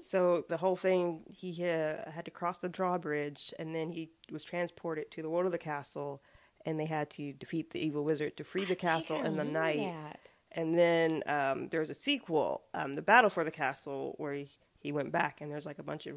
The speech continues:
Speaker 1: rats that
Speaker 2: I
Speaker 1: were
Speaker 2: think I
Speaker 1: invading the
Speaker 2: remember
Speaker 1: castle.
Speaker 2: that too. I think I do remember that.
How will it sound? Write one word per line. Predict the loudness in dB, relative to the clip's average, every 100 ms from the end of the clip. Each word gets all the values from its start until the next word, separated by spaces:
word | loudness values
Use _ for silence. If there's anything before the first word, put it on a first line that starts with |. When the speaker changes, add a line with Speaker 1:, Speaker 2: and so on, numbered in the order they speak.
| -10
Speaker 1:
rats | -8 -8 -10
that | -12 -10
Speaker 2:
I |
Speaker 1:
were | -8
Speaker 2:
think | -8 -6
I |
Speaker 1:
invading | -6 -6
the | -6
Speaker 2:
remember | -8 -8
Speaker 1:
castle. | -10 -12
Speaker 2:
that | -12
too. | -12 -12 -14 -20 -20 -20 -20 -20 -20 _ _ _ _ _ -10
I | -2
think | 2 2
I |
do | 2 2
remember | 2 0 0
that. | -2 -4